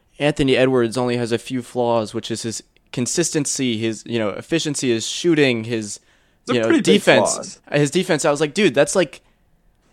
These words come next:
Speaker 1: four very large parts of basketball." <laughs> Like,
Speaker 2: Yeah, exactly.
Speaker 1: efficiency, shooting,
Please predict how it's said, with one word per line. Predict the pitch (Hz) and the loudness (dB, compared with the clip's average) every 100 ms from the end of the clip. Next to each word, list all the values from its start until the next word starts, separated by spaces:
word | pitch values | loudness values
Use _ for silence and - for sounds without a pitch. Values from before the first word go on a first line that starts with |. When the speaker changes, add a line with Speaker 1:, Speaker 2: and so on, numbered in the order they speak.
| _ | _
Speaker 1:
four | - - 175 175 147 | -20 -4 4 4 4
very | 113 135 156 170 | 0 4 6 6
large | 147 120 127 127 135 - - _ | 4 4 6 6 2 -4 -10 _
parts | - 131 123 127 | 0 2 2 0
of | 110 | 0
basketball." | 113 160 - 101 101 104 | 0 0 -4 -6 -8 -4
<laughs> | 120 | 2
Like, | 131 - 226 - - | 6 8 6 2 2
Speaker 2:
Yeah, | 120 107 | 2 2
exactly. | 95 160 110 | 2 2 4
Speaker 1:
efficiency, | 190 180 190 175 175 170 | 4 4 2 0 -2 -2
shooting, | 160 - 175 165 151 143 143 | -4 -4 -2 0 0 -2 -6